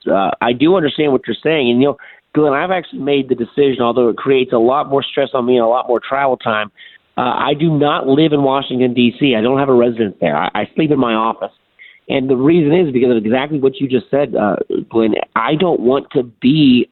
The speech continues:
in-, inundated inside of Washington, D C. I don't want that to be my home. I don't want to feel like that's normal. So I've decided to live back home in my district. So I've gotta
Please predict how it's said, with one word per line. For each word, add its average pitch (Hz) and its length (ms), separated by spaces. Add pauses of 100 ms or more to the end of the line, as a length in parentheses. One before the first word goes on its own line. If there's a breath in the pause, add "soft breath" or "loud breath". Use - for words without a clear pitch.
in-, 127 400
inundated 123 760
inside 120 320
of 127 80
Washington, 113 540
D 113 240
C. 151 180
I 104 40
don't 139 140
want 160 120
that 147 120
to 123 60
be 127 120
my 110 200
home. 139 360
I 107 60
don't 139 140
want 135 140
to - 60
feel 147 140
like 120 140
that's 123 200 (160)
normal. 127 380 (600 loud breath)
So 131 100
I've 139 100
decided 180 340
to 143 60
live 143 280
back 147 180
home 156 220
in 139 160
my 123 80
district. 123 400
So 123 80
I've 165 120
gotta 190 240